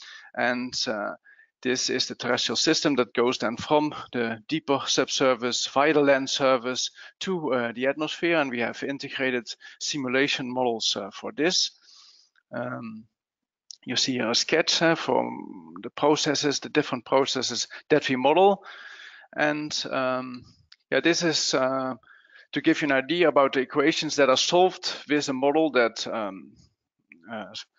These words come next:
yeah, solves this, uh, this fully coupled problem. So we see here for the two equations, uh, below, um, solution of, uh, subsurface, uh, flow.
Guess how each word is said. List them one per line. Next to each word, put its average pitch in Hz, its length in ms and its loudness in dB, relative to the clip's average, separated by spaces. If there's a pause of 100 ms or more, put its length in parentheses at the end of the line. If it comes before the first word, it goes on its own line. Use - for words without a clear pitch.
(360)
yeah, - 140 -10
solves 117 440 -4
this, 107 440 -6
uh, 98 340 -10
this 117 140 -8
fully 123 240 -4
coupled - 340 -6
problem. 160 540 2
So 135 160 0
we 127 80 0
see 151 240 -2
here 151 240 0
for 139 100 -4
the 120 80 -4
two 151 320 0
equations, 123 800 -4
uh, 104 160 -4
below, 143 520 0 (440)
um, 104 540 -4 (220)
solution 135 520 -2
of, 117 260 -2
uh, 113 220 0
subsurface, 151 800 2
uh, 131 80 2
flow. 156 500 4